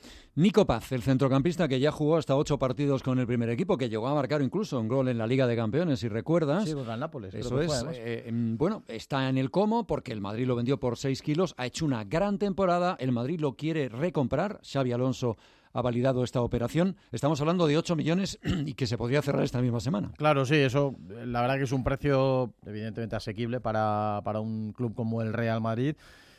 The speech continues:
Speaker 2: Es unilateral, con lo cual ahí no hay nada que negociar.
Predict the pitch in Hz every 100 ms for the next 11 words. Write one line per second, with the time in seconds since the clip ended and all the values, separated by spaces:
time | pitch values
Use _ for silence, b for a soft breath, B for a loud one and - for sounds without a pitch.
0 | - 123 135 120 117 120 120 143 120 113
1 | 101 110 110 107 110 101 - - 113 110
2 | 123 123 117 117 113 113 127 139